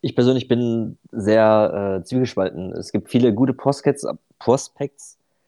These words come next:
ähm, aber ich hab tatsächlich kei-, also Kyle Pitts ist super natürlich, aber ich hab keinen, der irgendwie mich so,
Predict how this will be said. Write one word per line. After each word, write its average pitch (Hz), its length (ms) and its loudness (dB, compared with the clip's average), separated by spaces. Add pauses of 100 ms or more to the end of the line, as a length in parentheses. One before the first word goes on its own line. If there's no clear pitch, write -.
(200)
ähm, 101 400 -6
aber 98 160 -2
ich - 120 -6
hab 120 120 -8 (380)
tatsächlich 117 520 -6
kei-, 101 400 -2
also 92 320 -4 (400)
Kyle 95 140 -6
Pitts 104 180 -6
ist 95 100 -8
super 113 180 2
natürlich, 110 440 -2 (200)
aber 101 120 -8
ich 101 60 -4
hab - 120 -2
keinen, 120 320 0
der 117 460 2
irgendwie 113 180 -8
mich 117 220 -8
so, 113 560 0